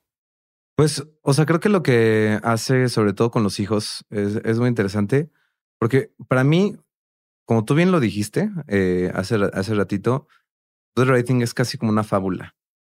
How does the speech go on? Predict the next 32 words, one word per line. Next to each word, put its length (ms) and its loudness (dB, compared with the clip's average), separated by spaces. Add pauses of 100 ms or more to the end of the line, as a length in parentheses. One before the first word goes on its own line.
(120)
¿no? 280 -6 (480)
De 100 -2
hecho, 140 -2
no 160 2
creo 180 2
que 100 -2
sea 320 0
como, 540 -2 (920)
que 100 0
tenga 260 0
como, 600 0
eh, 200 0
pretensiones 640 -2
realistas, 720 -2 (760)
¿no? 240 2
Te 80 -2
está 200 0
diciendo, 340 0
"Esta 180 0
es 80 0
una 180 2
película 520 0
y 60 0
va 160 0
sobre 320 2
esto 360 0
y 120 -4
tenemos, 580 -2
o 80 -4
sea, 240 0 (340)
quiero 360 2
hablar 520 0